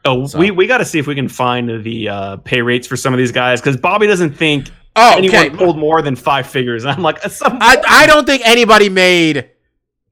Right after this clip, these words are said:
Speaker 2: more than ten grand. I don't think the math adds up for anybody to make more than ten grand on this event.
Speaker 1: I mean, there's
Speaker 2: What
Speaker 1: a
Speaker 2: do you
Speaker 1: couple
Speaker 2: think,
Speaker 1: events you're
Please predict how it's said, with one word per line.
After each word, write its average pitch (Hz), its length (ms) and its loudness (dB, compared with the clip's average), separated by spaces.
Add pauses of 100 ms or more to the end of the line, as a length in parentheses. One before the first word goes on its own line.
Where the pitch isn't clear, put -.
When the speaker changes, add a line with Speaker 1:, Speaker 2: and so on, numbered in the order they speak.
(140)
Speaker 2:
more 160 480 0
than 139 160 -6
ten 123 220 -4
grand. 90 320 -10 (320)
I 175 100 4
don't 214 120 4
think 214 140 0
the 175 100 4
math 180 300 4
adds 156 320 2
up 139 240 0
for 151 120 -10
anybody 165 400 0 (300)
to 151 100 -4
make 151 160 0
more 147 160 0
than 127 60 -6
ten 139 180 -2
grand 113 260 -4
on 104 60 -8
this 104 160 -8
event. 82 300 -14 (100)
Speaker 1:
I 240 60 2
mean, 262 80 0
there's 349 100 2
Speaker 2:
What - 80 4
Speaker 1:
a 247 60 4
Speaker 2:
do 240 60 0
you 190 60 -2
Speaker 1:
couple - 0 -
Speaker 2:
think, 185 140 0
Speaker 1:
events 127 60 2
you're 170 140 0